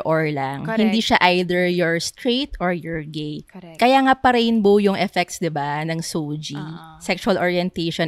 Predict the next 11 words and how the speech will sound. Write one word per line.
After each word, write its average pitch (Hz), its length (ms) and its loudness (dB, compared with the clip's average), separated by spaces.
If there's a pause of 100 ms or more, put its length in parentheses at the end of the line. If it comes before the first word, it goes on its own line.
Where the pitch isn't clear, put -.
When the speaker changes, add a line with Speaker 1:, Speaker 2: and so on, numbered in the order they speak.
Speaker 1:
and 160 160 -4
gender 160 500 -4
identity 151 840 -6
and 151 80 -8
expression. 139 880 -8
Speaker 2:
Mm-hmm. 170 240 -18
Speaker 1:
Kasi 254 240 -2
spectrum 180 720 -2
siya. 143 400 -4 (400)
So, - 160 4 (880)
lahat, 285 400 2